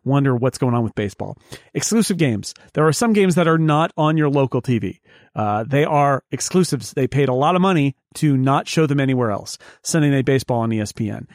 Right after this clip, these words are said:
It's not on your local T V. It's not on the M L B, t-, uh, T V app at all because it's an exclusive. Sunday Night Baseball on E S P N. Friday Night Baseball on Apple T V Plus. Two games.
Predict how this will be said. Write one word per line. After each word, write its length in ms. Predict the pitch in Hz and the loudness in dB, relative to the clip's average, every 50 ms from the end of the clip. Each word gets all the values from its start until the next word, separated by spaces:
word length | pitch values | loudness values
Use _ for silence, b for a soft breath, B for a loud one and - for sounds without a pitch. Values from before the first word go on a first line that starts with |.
| b b | b b
It's 100 | - - | -4 -2
not 120 | 160 156 | 0 2
on 80 | 156 156 | 2 2
your 100 | 156 156 | 2 2
local 220 | 151 156 143 160 | 2 2 0 0
T 120 | 139 151 147 | -2 -2 0
V. 140 | 147 147 143 | 0 0 0
It's 140 | - - | -2 -2
not 120 | - 156 151 | -2 -2 0
on 60 | 147 | 2
the 140 | 147 151 143 | 2 2 2
M 80 | 143 | 2
L 100 | 151 143 | 2 0
B, 200 | 135 131 147 147 | 0 0 -2 -2
t-, 120 | 127 - - - - - - | -2 -6 -14 -18 -20 -10 -6
uh, 240 | 147 139 131 127 120 | -2 0 0 0 -2
T 200 | - - 170 170 | 0 0 0 2
V 220 | 135 156 160 156 160 | 2 2 2 2 0
app 340 | 143 131 135 185 - - - _ _ _ b b b b b b b b _ _ | 0 -2 -2 -2 -4 -8 -16 _ _ _ b b b b b b b b _ _
at 140 | - 156 156 | 0 0 2
all 280 | 190 220 135 - - _ _ _ _ | 2 2 0 -2 -6 _ _ _ _
because 400 | - 127 - 147 131 127 120 - - | -6 -2 0 0 0 0 -2 -4 -8
it's 160 | 127 - - | -10 -10 -8
an 60 | 135 | -8
exclusive. 560 | 127 - - - 147 147 135 - 120 113 - - _ _ _ | -8 -8 -4 0 0 0 0 -2 -6 -10 -12 -16 _ _ _
Sunday 280 | - - 143 135 135 | -8 -4 -2 0 0
Night 120 | 135 131 120 | 0 0 0
Baseball 360 | 127 120 - - 120 113 113 | -2 -2 -2 -4 -4 -4 -4
on 80 | 110 113 | -2 -2
E 80 | 110 | -4
S 100 | 104 - | -4 -6
P 160 | - 117 110 | -6 -8 -8
N. 140 | 95 - - - _ _ _ | -8 -10 -14 -20 _ _ _
Friday 300 | - - 160 160 156 151 | -8 -4 -2 0 0 0
Night 100 | 143 127 | 0 0
Baseball 320 | - 127 120 - - 113 113 | 0 -2 -2 -2 -4 -4 -2
on 140 | 113 113 | -2 -2
Apple 200 | 113 113 - 120 | -4 -4 -4 -6
T 160 | - - 131 110 | -6 -4 -4 -2
V 220 | 117 107 101 104 - - | -2 -2 -4 -4 -6 -12
Plus. 380 | - - 120 95 98 - - - | -8 -6 -6 -6 -6 -10 -14 -12
Two 180 | - - 196 175 | -6 -4 -4 -2
games. 420 | - 110 98 - - - - - | -2 -6 -6 -8 -14 -14 -16 -16